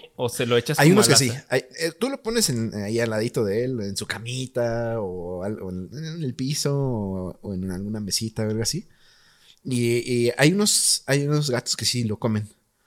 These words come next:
Speaker 2: Porque por, eh, con los gatos comen, por ejemplo, pasto o, o se
Speaker 1: Ajá.
Speaker 2: comen luego las plantitas
Speaker 1: Ah.
Speaker 2: para purgarse, ¿no?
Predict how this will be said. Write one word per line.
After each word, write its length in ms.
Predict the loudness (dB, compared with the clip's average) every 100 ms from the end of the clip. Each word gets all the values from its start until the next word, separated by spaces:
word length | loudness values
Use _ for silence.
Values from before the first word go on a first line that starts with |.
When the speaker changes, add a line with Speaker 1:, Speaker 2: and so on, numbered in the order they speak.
| _ -20 _
Speaker 2:
Porque 240 | -2 -2
por, 200 | 0 -2 2
eh, 260 | 4 4 2
con 540 | 0 0 -2 -4 -6 _
los 180 | 2 2
gatos 640 | 2 2 2 2 2 0 -4 _ 0
comen, 340 | 2 2 0
por 120 | 0
ejemplo, 260 | 0 -2 -4
pasto 420 | -2 -2 -2 -14
o, 420 | -12 -10 -8 -8 -4
o 60 | -2
se 60 |
Speaker 1:
Ajá. 80 | -2
Speaker 2:
comen 240 | -2 -4 -4
luego 160 | -4
las 160 | -6 -8
plantitas 720 | -10 -8 -10 -8 -6 -6 -10 _ -12
Speaker 1:
Ah. 120 | -6
Speaker 2:
para 240 | -2 -2 -2
purgarse, 600 | -6 -2 0 0 -4 -6 _ _ _
¿no? 120 | -14